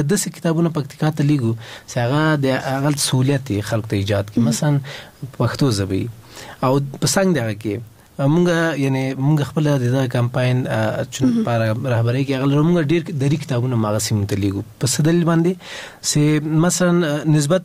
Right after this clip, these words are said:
Speaker 1: پښتو ته بیا دري کې، ا، یو، ا، منابع ډېرې دي. او موږ کوشش کوو چې د دوستان مثلاً په دري باندې هم سر خلاص کړي. بیا یو وخت مثلاً داسې راسي چې دا دوستان چې په دري باندې پوهېږي، هغه کتابونه چې دوی مثلاً لوستلی سي، ترجمه یې کړي پښتو ته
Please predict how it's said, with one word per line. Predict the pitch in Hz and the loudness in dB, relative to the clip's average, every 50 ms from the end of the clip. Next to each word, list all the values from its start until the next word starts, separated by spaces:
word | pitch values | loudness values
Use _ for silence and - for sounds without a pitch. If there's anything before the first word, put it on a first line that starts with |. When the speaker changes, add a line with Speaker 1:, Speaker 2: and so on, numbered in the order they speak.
| - - | -2 -4
Speaker 1:
پښتو | 143 - - - 170 170 | -4 -4 -2 0 0 0
ته | 170 175 156 | 0 0 0
بیا | 143 135 | 0 0
دري | 120 127 135 147 151 156 - | 0 0 0 0 0 0 0
کې، | 151 143 139 135 127 131 123 | 0 2 2 0 -2 -4 -4
ا، | 113 107 107 104 101 110 120 123 151 131 123 | -2 -2 -2 -2 -2 -4 -6 -6 -6 -4 -2
یو، | 123 117 117 123 143 143 | -2 -2 -2 -2 -2 -2
ا، | 135 131 | -2 0
منابع | 123 127 131 135 131 127 139 135 | 2 2 2 2 2 2 2 2
ډېرې | 117 117 110 104 113 | 2 2 2 2 0
دي. | 113 127 156 170 - - - - - - - | 0 0 0 -2 -4 -10 -16 -16 -12 -2 0
او | 139 147 | 2 4
موږ | 175 185 180 | 4 4 2
کوشش | 190 185 175 - | 2 0 0 0
کوو | 202 196 | 0 -2
چې | 180 - | 0 0
د | 170 160 147 135 | 0 -2 -2 0
دوستان | 135 143 143 139 170 170 170 | 0 0 0 0 2 2 2
مثلاً | 165 156 165 160 151 | 2 2 0 -2 0
په | 156 143 | 0 0
دري | 139 151 175 190 | 2 2 2 4
باندې | 196 190 190 | 4 4 2
هم | 185 | 2
سر | 175 - 185 180 | 2 0 -2 -2
خلاص | - - 185 190 185 - - | 0 0 0 2 2 0 -2
کړي. | - 185 185 185 - - - - - - - | -2 -2 -2 -2 -4 -8 -18 -20 -20 -6 0
بیا | 170 151 185 185 170 156 | 2 4 4 4 2 2
یو | 165 175 185 190 | 2 2 4 4
وخت | 214 214 - - | 2 2 2 0
مثلاً | 202 190 - - 185 180 180 | 0 0 2 2 2 4 4
داسې | 196 - - 180 | 2 2 0 0
راسي | 165 175 170 - - 113 113 120 - - - - _ _ _ _ _ _ _ _ - - - - | 0 0 0 0 -2 -4 -4 -4 -6 -12 -20 -20 _ _ _ _ _ _ _ _ -18 -16 -10 -6
چې | 110 - 139 | -2 0 2
دا | 147 151 | 2 2
دوستان | 143 139 131 - - 147 147 | 2 0 0 0 0 0 0
چې | 139 - - | -2 -4 -4
په | 131 | -2
دري | 120 127 135 | 0 2 2
باندې | 135 131 123 110 104 107 | 2 2 2 0 0 0
پوهېږي، | - 110 104 101 98 113 135 156 - | 0 0 0 0 0 -2 -2 -2 -2
هغه | 117 135 170 | 0 0 0
کتابونه | 170 - - 156 147 160 165 151 | -2 0 0 0 2 2 2 2
چې | 156 - | 0 0
دوی | 135 143 | 0 2
مثلاً | 156 151 135 - - 123 117 | 2 2 2 0 0 0 0
لوستلی | 113 113 110 - 151 151 135 104 | 0 0 -2 0 0 2 2 0
سي، | - - 117 117 - - - - - - - - - | 0 -2 -4 -4 -4 -6 -14 -20 -20 -20 -20 -20 -4
ترجمه | - 139 120 120 139 147 160 | -2 0 2 2 2 2 2
یې | 165 151 | 0 -2
کړي | - - - - | -4 -4 -4 -4
پښتو | 110 110 - 139 127 131 | -4 -2 -2 -2 -2 -2
ته | - 107 | -2 -4